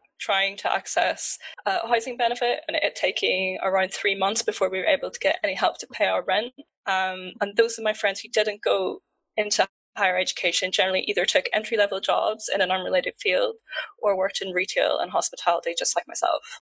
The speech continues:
It's worth to note that thirty million workers became unemployed between two thousand and seven and two thousand and ten, which overcrowded the job market and left many graduates underemployed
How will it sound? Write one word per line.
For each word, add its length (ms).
It's 200
worth 180
to 120
note 300
that 420
thirty 720
million 360
workers 340
became 320
unemployed 760
between 320
two 140
thousand 300
and 100
seven 300
and 100
two 80
thousand 300
and 100
ten, 520
which 140
overcrowded 540
the 100
job 240
market 460
and 400
left 300
many 180
graduates 520
underemployed 720